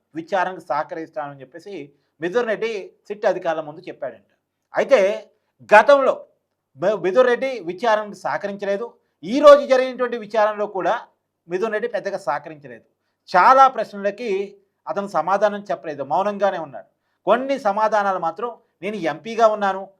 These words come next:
అది స్టేట్ పాలసీ, నాకేమీ సంబంధం లేదు" అని చెప్పుకునే ప్రయత్నం చేశారు. అయితే రాజు కసిరెడ్డి చెప్పినటువంటి మాటల్ని అతని ముందు ఉటంకించగా, "అవునా, నాకు గుర్తులేదు." సహజంగా వైసీపీ నాయకులు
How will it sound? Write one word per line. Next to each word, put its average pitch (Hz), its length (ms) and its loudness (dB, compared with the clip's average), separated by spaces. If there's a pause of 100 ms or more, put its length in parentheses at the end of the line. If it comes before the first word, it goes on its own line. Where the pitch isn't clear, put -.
(100)
అది 160 140 0
స్టేట్ 165 440 -8
పాలసీ, 190 340 -2 (320)
నాకేమీ 190 480 0
సంబంధం 190 460 -4
లేదు" 180 240 -6 (220)
అని 196 120 -12
చెప్పుకునే 180 340 -10
ప్రయత్నం 160 340 -8
చేశారు. - 240 -20 (380)
అయితే 269 320 4
రాజు 233 340 2
కసిరెడ్డి 220 440 -6
చెప్పినటువంటి 202 500 -10
మాటల్ని 202 440 -6
అతని 180 200 -8
ముందు 190 260 -8 (440)
ఉటంకించగా, 180 800 -6 (280)
"అవునా, 180 320 -2
నాకు 175 300 -4
గుర్తులేదు." 185 500 -6 (420)
సహజంగా 262 480 2
వైసీపీ 214 500 -6
నాయకులు 196 460 -6